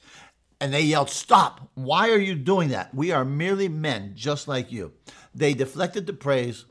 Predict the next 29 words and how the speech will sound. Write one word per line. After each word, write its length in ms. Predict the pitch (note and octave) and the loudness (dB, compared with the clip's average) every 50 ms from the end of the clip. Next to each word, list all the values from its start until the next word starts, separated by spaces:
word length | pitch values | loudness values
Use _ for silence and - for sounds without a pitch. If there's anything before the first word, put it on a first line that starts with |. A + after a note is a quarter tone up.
| _ _ | _ _
to 100 | - C3 | -12 -10
God. 300 | A#2 A#2+ A2 G2 F2 E2 - _ _ - - - - - - _ _ _ _ _ _ _ - | -6 -6 -6 -6 -8 -10 -14 _ _ -20 -20 -20 -20 -20 -20 _ _ _ _ _ _ _ -4
The 100 | D3+ D#3 | -2 0
moment 480 | D#3 D#3+ F3+ G#3+ B3 C#4 C#4+ C4+ - - - _ _ _ _ | 4 6 6 6 6 4 2 0 -2 -6 -20 _ _ _ _
you 240 | - D3 D3 F#3+ G#3+ | -6 -4 -2 0 0
start 300 | G3+ - G3+ F3+ F3+ F3+ | 0 2 2 2 2 2
taking 320 | - F#3 F3+ F3 F3 D3 | 0 -2 -2 -2 -2 -2
the 80 | C#3 C#3 | 0 0
glory 340 | A#2+ B2+ B2+ C3+ D3+ E3+ E3+ | 0 0 0 2 2 0 0
for 140 | E3 F3 D#3 | -2 -4 -4
yourself, 500 | D3 D3 - - C3+ G2 E2 D#2+ - _ _ _ _ _ _ - | -4 -4 -6 -6 -8 -8 -8 -10 -16 _ _ _ _ _ _ -4
whether 240 | B2 C#3 C3+ C3+ | -2 0 0 0
you're 160 | C3 A#2+ A#2 G#2 | 0 0 -2 -4
a 60 | G2+ | -4
pastor, 560 | - - C#3 C3+ C#3+ C#3 - - F3+ F3+ F3 F3+ _ _ _ _ _ _ _ | -6 -4 -2 -2 -2 -2 -4 -8 -10 -10 -10 -12 _ _ _ _ _ _ _
a 120 | - - | -14 -12
lay 280 | G2+ F#2+ G#2+ B2+ D3 D3+ | -8 -4 -2 -2 0 0
leader, 320 | C#3+ D#3+ E3 E3 E3 E3 E3 - _ _ _ _ _ _ _ _ _ - _ _ - | 0 -2 -2 -4 -6 -10 -12 -20 _ _ _ _ _ _ _ _ _ -20 _ _ -4
maybe 160 | F3+ F3+ F#3 | -2 0 2
you're 100 | F3 D#3+ | 4 4
a 60 | C#3+ | 4
worship 400 | B2+ B2 C#3 D#3+ - - D3+ - | 4 2 2 2 0 -2 -6 -6
team 200 | - - D#3 D3+ | -6 -6 -4 -2
member, 280 | D3+ D3+ D3+ D3 D3 C#3 | -2 -2 -4 -4 -6 -6
maybe 260 | A2+ A2 G#2 G2+ A2 | -6 -6 -6 -8 -8
you're 120 | A2 A2 | -8 -8
a 60 | G#2+ G#2 | -8 -6
worship 400 | G#2 A2+ G#2+ - - B2+ - - | -8 -8 -8 -10 -12 -14 -8 -4
leader, 300 | C3+ E3 E3+ F3+ F3+ | -2 -2 0 -2 -4